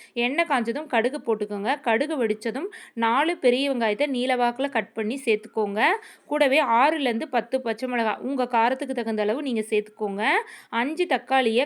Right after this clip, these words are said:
கட் பண்ணி சேர்த்துக்கோங்க. இதன் கூடவே தேவையான அளவு கல்லுப்பு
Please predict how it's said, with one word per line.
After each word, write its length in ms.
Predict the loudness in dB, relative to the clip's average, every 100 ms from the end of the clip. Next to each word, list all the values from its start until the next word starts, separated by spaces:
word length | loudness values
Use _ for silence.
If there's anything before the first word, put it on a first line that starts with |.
| 0
கட் 180 | -2 -2 -4
பண்ணி 200 | -4 -2 0
சேர்த்துக்கோங்க. 580 | 0 -2 -4 -4 0 2 2 2 -2 _ _ _ _ _ _ _ _ _ -2
இதன் 240 | -2 -2 0
கூடவே 360 | 0 4 2 2 2
தேவையான 420 | 2 2 2 2 0
அளவு 220 | 0 -2 -2
கல்லுப்பு 520 | -2 0 -2 -2 4